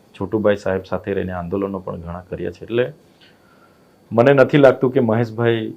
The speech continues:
અ, ભાજપમાં જોડાય, અને જોડાય છે તો એમની ભૂલ હશે. અને,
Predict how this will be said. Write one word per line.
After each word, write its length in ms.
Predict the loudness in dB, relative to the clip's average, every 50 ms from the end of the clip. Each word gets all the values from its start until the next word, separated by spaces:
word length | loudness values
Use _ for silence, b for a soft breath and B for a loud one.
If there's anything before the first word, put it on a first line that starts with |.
| -18 _
અ, 160 | -8 -4 -4 -2 -2 -2 -2 -4 -4 -6 -6 -8 -10 -12 -16 -18 -16
ભાજપમાં 560 | -10 -8 -6 -2 2 2 2 2 2 -2 0 2
જોડાય, 360 | 4 4 6 6 6 4 2
અને 200 | -2 -2 -4 -2
જોડાય 320 | 0 4 6 8 8 8
છે 120 | 6 2 -2
તો 140 | 0 0
એમની 220 | -2 -2 -4 -8 -10
ભૂલ 280 | -8 -4 -2 -2 -2
હશે. 300 | -2 -4 -8 -12 -14 -16 -16 _ _ _ _ _ _ _ _ b b b b b b b b b _ _ _ -2
અને, 520 | 0 2 4 4 4 2 2 -2 -4 -8